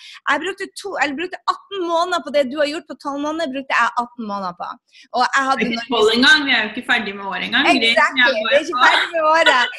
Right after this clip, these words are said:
Speaker 2: <laughs>
Speaker 1: Eh,
Speaker 2: Vi er i oktober nå.
Speaker 1: vi er i
Speaker 2: Oktober, november.
Speaker 1: oktober.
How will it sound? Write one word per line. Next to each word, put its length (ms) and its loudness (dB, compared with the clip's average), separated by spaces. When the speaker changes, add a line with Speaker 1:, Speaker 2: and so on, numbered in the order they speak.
Speaker 2:
<laughs> 200 -8
Speaker 1:
Eh, 200 0
Speaker 2:
Vi 160 -6
er 240 4
i 80 4
oktober 480 -6
nå. 120 4
Speaker 1:
vi 140 -4
er 20 -2
i 60 0
Speaker 2:
Oktober, 180 -4
november. 480 0
Speaker 1:
oktober. 320 -16